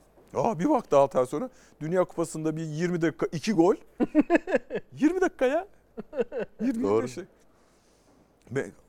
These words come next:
Speaker 1: Erik Ten Hag Hollandalı forvete ihtiyaç var. Değişik stilde de olduğu için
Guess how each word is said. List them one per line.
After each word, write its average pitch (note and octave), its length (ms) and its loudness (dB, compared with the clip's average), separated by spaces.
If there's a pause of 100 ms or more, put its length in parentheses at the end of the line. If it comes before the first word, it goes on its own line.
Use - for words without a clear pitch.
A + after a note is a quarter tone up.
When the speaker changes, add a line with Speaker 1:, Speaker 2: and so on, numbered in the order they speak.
(220)
Speaker 1:
Erik D#3+ 280 0
Ten D3 180 0
Hag C#3 280 0
Hollandalı D3+ 840 -2
forvete D#3+ 500 -2
ihtiyaç B2+ 420 -4
var. C#3 180 -6 (180)
Değişik B2 340 -8
stilde D3+ 400 -6
de E3+ 40 0
olduğu E3+ 200 -4
için C#3 280 -14